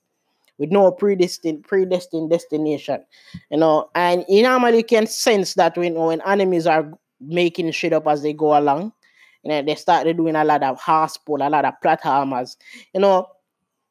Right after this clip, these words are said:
everybody know that writing is taking place within a world that is manifested by the author, right? The author established the rules that the world is governed by, which is fine.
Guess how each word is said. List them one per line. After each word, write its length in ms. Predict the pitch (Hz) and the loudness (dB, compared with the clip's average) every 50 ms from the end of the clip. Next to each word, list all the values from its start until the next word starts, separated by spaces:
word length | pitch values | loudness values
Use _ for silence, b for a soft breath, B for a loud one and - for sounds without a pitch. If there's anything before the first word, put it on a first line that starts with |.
| _ _ | _ _
everybody 340 | 214 214 240 254 269 240 208 | 0 2 4 4 4 4 4
know 160 | 208 202 190 | 2 0 -4
that 180 | 180 170 156 - | -4 -6 -8 -6
writing 440 | 165 180 190 190 185 185 190 180 180 | -4 -4 -2 -2 -4 -6 -10 -12 -12
is 120 | 180 - | -14 -12
taking 440 | - - 196 175 165 - 165 156 147 | -8 -6 -6 -6 -6 -10 -14 -14 -12
place 260 | _ 165 156 147 - | _ -12 -12 -12 -10
within 320 | 160 170 175 175 165 160 151 | -10 -10 -8 -8 -8 -8 -8
a 100 | 147 147 | -8 -6
world 300 | 151 160 160 151 151 147 | -4 -2 -2 -2 0 -2
that 140 | 143 143 | -4 -4
is 120 | 151 135 139 | -6 -6 -4
manifested 640 | 160 156 151 147 - - 156 - - - 147 135 135 | -4 -4 -4 -4 -6 -6 -10 -10 -8 -8 -8 -6 -4
by 140 | 135 131 | -4 -4
the 100 | 131 131 - - | -4 -4 -2 0
author, 400 | 151 143 135 127 - - 120 135 | 2 2 2 0 -2 -4 -2 0
right? 220 | 156 156 160 147 | 2 2 0 -2
The 100 | 156 - - 190 | -4 -2 2 4
author 280 | 202 202 202 208 196 - | 4 6 4 4 0 -2
established 540 | 190 - - - 208 180 170 165 - - - | -2 -6 -2 -2 0 0 0 -2 -4 -4 -6
the 80 | 160 | -4
rules 480 | 151 165 190 208 202 196 185 180 175 - B B B B B B B | -2 0 2 2 4 4 4 2 0 -6 B B B B B B B
that 160 | 175 170 - | -2 -2 0
the 100 | 180 175 | 0 0
world 300 | 170 185 190 180 170 160 | 2 4 6 6 4 4
is 140 | 156 147 156 | 0 -2 0
governed 420 | 185 180 151 156 147 147 143 143 | 0 0 0 0 -4 -4 -4 -2
by, 240 | 175 202 190 156 143 | 0 2 2 2 2
which 220 | 151 180 180 - | -2 -4 -4 -4
is 120 | 185 165 - | -6 -6 -6
fine. 460 | - - 254 262 226 160 135 120 | -2 0 2 2 2 0 -2 -6